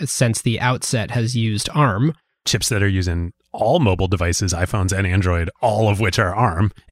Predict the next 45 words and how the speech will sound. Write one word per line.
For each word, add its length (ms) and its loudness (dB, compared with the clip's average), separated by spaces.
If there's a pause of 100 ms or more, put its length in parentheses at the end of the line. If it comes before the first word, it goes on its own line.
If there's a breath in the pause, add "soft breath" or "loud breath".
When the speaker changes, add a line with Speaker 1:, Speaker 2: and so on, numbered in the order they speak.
Speaker 2:
and 280 0
lots 240 2
of 100 0
servers 480 0
Speaker 1:
So 60 4
Speaker 2:
that 80 -2
are 20 2
Speaker 1:
presumably 560 4
Speaker 2:
arm. 100 2
Speaker 1:
there's 240 0
some 360 0
relationship 600 -2
coming 360 -2
between 440 -4
T 160 -2
S 140 -4
M 100 -4
C 220 -4
and 100 -8
arm. 420 -6 (760)
Speaker 2:
Um, 680 -6
well, 160 2
they're, 140 0
they're 220 0
really 200 0
close 160 2
partners. 500 -8
I 60 0
mean, 100 0
the 80 0
way 200 -2
now, 340 -2
like, 260 -4
this 160 -4
stuff 320 -6
is 120 -8
so 680 2
integrated, 560 -2
like, 160 2
Speaker 1:
Yeah. 280 -6 (300 soft breath)
Speaker 2:
the 320 0
architecture 520 0
companies 380 0
like 200 0
arm, 400 4